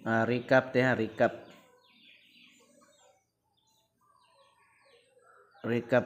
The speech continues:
result. So, ang two P M gahapon, ah, eight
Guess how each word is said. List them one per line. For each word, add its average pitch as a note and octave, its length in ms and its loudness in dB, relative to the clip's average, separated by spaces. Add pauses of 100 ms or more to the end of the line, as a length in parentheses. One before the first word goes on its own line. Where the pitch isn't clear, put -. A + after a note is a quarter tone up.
result. A#2 400 0 (3750)
So, F#2 160 -4
ang G#2 80 -4
two A2+ 160 -4
P C3+ 240 4
M C3+ 160 4
gahapon, C3 640 4 (2500)
ah, G#2+ 480 -2 (560)
eight B2+ 400 2